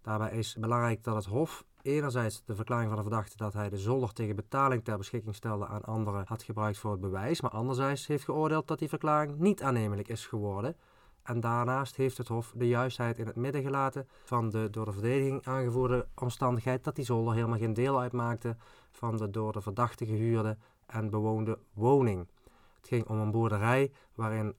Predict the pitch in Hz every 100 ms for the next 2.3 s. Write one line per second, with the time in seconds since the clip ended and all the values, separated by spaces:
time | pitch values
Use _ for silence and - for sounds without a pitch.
0 | - 110 107 120 113 - 117 110 117 135
1 | 131 131 127 127 110 107 107 - 95 113
2 | 123 131